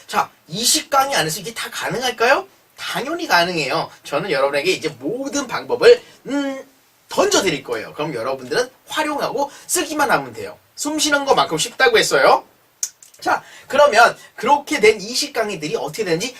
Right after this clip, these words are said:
하나하나, 음, 소개를 해드릴게요. 자, 보세요. 먼저 내가 주체된다고 말을 했었어요. 그러면 I가 쓰이는데 내가 지금 뭘 하냐예요.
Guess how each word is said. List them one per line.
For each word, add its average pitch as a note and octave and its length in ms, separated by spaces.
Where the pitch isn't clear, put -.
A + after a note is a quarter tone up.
하나하나, D4 720
음, G#3+ 340
소개를 E4 520
해드릴게요. B2+ 640
자, A#2+ 280
보세요. E3+ 500
먼저 B3 280
내가 G3+ 320
주체된다고 E3 680
말을 C#3+ 240
했었어요. G#3+ 680
그러면 G3 420
I가 C4+ 480
쓰이는데 F#3 720
내가 F#3+ 360
지금 A3 260
뭘 D3 180
하냐예요. A3 500